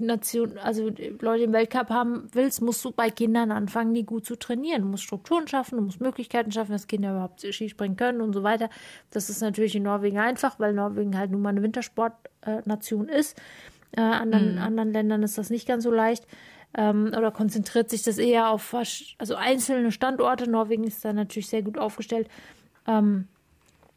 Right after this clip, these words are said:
Speaker 1: und dann musst du diese Kinder, die dann irgendwann zu,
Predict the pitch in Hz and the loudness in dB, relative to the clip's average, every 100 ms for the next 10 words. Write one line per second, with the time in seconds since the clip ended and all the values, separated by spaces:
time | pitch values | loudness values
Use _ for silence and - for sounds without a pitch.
0 | - 226 233 233 226 247 208 240 262 - | 2 4 6 6 2 2 0 2 2 2
1 | 269 269 277 269 254 247 233 240 240 233 | 2 4 2 4 2 2 0 0 0 2
2 | 240 233 | 2 4